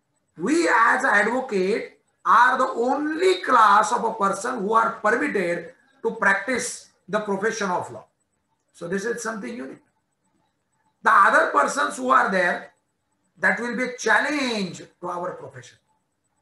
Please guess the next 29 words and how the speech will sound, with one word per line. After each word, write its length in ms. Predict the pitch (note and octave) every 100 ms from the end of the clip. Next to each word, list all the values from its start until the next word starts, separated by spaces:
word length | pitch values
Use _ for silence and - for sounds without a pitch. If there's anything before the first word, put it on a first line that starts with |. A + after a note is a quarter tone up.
| _
Who 120 | A3
are 200 | A#3+ A3+
those 180 | A#3 A#3+
other 240 | G#3+ A#3
persons? 520 | A3+ A3 - A3+ - _ _ _ _ _ _ _ _ _ -
You 100 | C#4
must 220 | D4 C#4+
be 60 |
aware 380 | C4+ A#3 B3+ B3+
that 220 | A#3+ A3+
there 120 | A#3 A#3
is 100 | A3+
a 80 |
company 500 | - G#3+ G#3 C4 B3+
secretary. 560 | G#3+ G3+ F#3+ E3+ C#3 B2+
Some 240 | - F#3+
of 180 | G#3 G#3+
you 140 | G#3+ A3
might 260 | G3+ G#3
have, 400 | G3 G#3 G3+ - - _ _ -
uh, 540 | G3+ G3+ G3 F#3 F#3 F#3
uh, 80 | F3+
might, 200 | F#3+ F#3+
might 200 | G3 G3+
be 60 |
having 320 | F3 G3+ A3
some 220 | - A3 F#3
better 300 | G3 B3+ G#3+
knowledge 520 | G#3 A#3+ A3+ F3